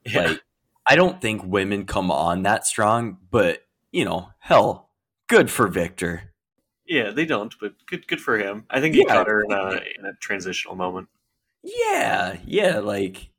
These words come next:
Speaker 2: I don't know, just, it was very nice. I, I wasn't like,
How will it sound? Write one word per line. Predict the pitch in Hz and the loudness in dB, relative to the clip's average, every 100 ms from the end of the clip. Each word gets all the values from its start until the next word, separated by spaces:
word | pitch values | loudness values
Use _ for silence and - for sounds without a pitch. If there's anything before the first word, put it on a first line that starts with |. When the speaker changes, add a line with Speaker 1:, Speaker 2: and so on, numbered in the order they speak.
| _ | _
Speaker 2:
I | 196 | -2
don't | 160 101 | 0 0
know, | 85 82 | -4 -6
just, | - 160 - - _ _ _ _ _ - | -4 -2 -2 -6 _ _ _ _ _ 0
it | 175 | 2
was | 170 | 4
very | 185 190 | 4 4
nice. | 160 98 135 104 85 - - - - | 4 2 0 -4 -6 -8 -10 -10 2
I, | 104 107 113 117 117 - - - - | 6 6 6 4 2 -2 -18 -8 4
I | 135 | 6
wasn't | 143 131 120 | 6 4 0
like, | 95 90 | 0 -2